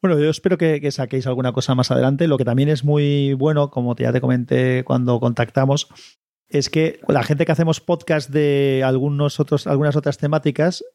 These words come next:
a veces están más supeditados a, a, al tiempo, ¿no? En cambio, el,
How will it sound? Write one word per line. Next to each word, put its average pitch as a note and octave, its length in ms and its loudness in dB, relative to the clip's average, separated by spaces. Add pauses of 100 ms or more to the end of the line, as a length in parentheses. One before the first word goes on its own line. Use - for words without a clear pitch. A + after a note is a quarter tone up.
(140)
a - 120 0
veces E3+ 220 2
están F#3 220 0
más F3+ 140 2
supeditados D#3+ 680 0
a, B2+ 500 0
a, A#2 280 0
al A#2 280 -4
tiempo, C3+ 360 0
¿no? E3+ 120 0 (140)
En C3 80 -2
cambio, F#3 240 2
el, E3 80 -4